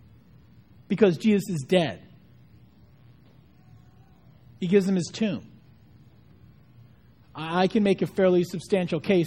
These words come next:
that if Jesus is really dead, he will not know the difference, nor will anyone else. I mean, seriously, if something had changed within Joseph and he wants to do something big,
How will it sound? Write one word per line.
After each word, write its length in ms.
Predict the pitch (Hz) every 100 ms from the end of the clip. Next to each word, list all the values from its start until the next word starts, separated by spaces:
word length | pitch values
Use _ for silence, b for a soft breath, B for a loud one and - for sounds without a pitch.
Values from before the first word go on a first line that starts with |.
| -
that 160 | 139 - b b
if 140 | 151 127
Jesus 300 | 202 185 180
is 120 | 147
really 220 | 185 151
dead, 300 | 135 190 147
he 160 | 135 170
will 140 | 170
not 220 | 175 170
know 140 | 175 156
the 100 | 143
difference, 520 | 165 - 101 - - - b b b - - - - - - -
nor 160 | 180 170
will 160 | 160
anyone 280 | 151 143 139
else. 340 | 143 - - - - - - - - - - - - - b b
I 40 | 196
mean, 140 | 190
seriously, 480 | - 254 247 226 156
if 80 | -
something 340 | - 240 247
had 120 | 220 170
changed 300 | 202 208 190
within 260 | 196 170
Joseph 380 | 180 190 202 190
and 60 | 185
he 60 |
wants 220 | 180 196
to 80 | 196
do 100 | 185
something 380 | 196 196 180 143
big, 500 | 120 147 196 262